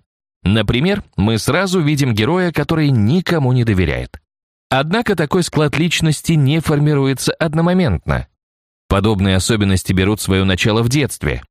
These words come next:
но не показывать же всю жизнь персонажа со школьных лет. В завязке ещё не ясно, как будет разворачиваться история, к чему всё это приведёт и чем закончится. Тем не менее, она обычно включает в себя некоторые события первого акта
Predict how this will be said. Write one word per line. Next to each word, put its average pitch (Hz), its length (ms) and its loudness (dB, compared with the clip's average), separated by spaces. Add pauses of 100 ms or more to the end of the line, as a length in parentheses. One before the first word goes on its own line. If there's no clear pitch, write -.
(160)
но 107 220 2
не 107 140 2
показывать 104 680 0
же 92 140 0
всю 101 200 0
жизнь 98 340 2
персонажа 95 680 0 (220)
со - 180 -2
школьных 92 480 0
лет. - 320 -4 (680)
В 107 100 -2
завязке 120 520 0
ещё 127 200 0
не 151 120 2
ясно, 175 420 0
как 117 360 0
будет 107 340 2
разворачиваться 98 800 0
история, 85 560 -2
к - 80 -4
чему 107 340 2
всё 107 240 0
это 95 180 0
приведёт 98 500 0 (260)
и 127 100 2
чем 95 300 0
закончится. 104 800 -2 (420)
Тем 110 220 0
не 98 120 4
менее, 107 400 0 (180)
она 202 220 2
обычно 160 340 0
включает 117 640 0
в - 60 -8
себя 101 280 0
некоторые 98 520 0
события 95 500 2
первого 95 420 0
акта 104 480 -2